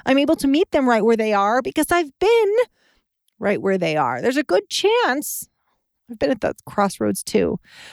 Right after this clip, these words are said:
I know my purpose in life. It's to inspire other ones. Yes, use my knowledge. Yes, use my expertise, but also my storiness and my humanness to inspire others to be their best selves. And this event,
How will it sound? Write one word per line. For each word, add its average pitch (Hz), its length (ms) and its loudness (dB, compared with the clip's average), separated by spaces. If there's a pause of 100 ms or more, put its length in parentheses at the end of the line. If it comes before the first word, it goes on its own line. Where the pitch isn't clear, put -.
(140)
I 214 100 6
know 220 220 6
my 254 160 2
purpose 180 400 -8
in 160 140 -6
life. 147 260 -10
It's - 160 -8
to 233 140 0
inspire 220 440 2
other 214 260 0
ones. 185 220 -2
Yes, 214 360 0
use 226 240 -4
my 202 180 2
knowledge. 240 560 2
Yes, 220 380 0
use 220 160 -2
my 208 180 0
expertise, 214 640 -6
but - 180 -2
also 262 540 2 (540)
my 190 180 -4
storiness 226 1000 0 (200)
and 175 160 -2
my 180 100 0
humanness 185 760 -2 (260)
to - 100 -4
inspire 175 380 2
others - 480 -6 (540)
to - 60 -16
be 254 80 -8
their 190 100 -2
best 175 240 0
selves. - 340 -14 (340)
And 185 200 2
this 208 220 2
event, 220 400 2